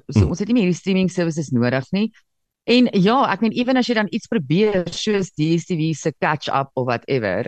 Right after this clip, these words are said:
Speaker 1: ehm, hemel, what a mission. Hulle hele streaming service, die tegnologie daar agter verbonde, en ek hoor
Speaker 2: Hmm.
Speaker 1: menigte mense kla hieroor.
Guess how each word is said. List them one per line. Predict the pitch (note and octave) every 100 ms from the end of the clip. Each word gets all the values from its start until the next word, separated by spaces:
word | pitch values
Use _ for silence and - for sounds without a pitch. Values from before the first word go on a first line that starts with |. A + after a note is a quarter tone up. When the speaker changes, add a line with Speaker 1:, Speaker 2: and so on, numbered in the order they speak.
| -
Speaker 1:
ehm, | D3 C#3+ C#3 C#3 C3 _ -
hemel, | C3+ F3 F3+ F#2 G1+ -
what | D3+ G#3+
a |
mission. | A3 E3 - A#2 F2+
Hulle | G#2+ D#3+
hele | C#3+ D3+ F#3 G3 G3+ _ _ _ _ _ _
streaming | - G3+ G#3+ G#3 F#3+
service, | - G3 F#3+ E3+ -
die | D3+ -
tegnologie | F3+ - F#3 E3+ - A#3+ E3+ C#3+
daar | C3+ -
agter | D3+ F3
verbonde, | D3 C#3+ C3 C#3 C#3+
en | C3
ek | -
hoor | C3+
Speaker 2:
Hmm. | -
Speaker 1:
menigte | B2+ D3+ F#3+ - A#2
mense | G2+ - A2+
kla | G#2+ G2+
hieroor. | G#2 G2+ G2+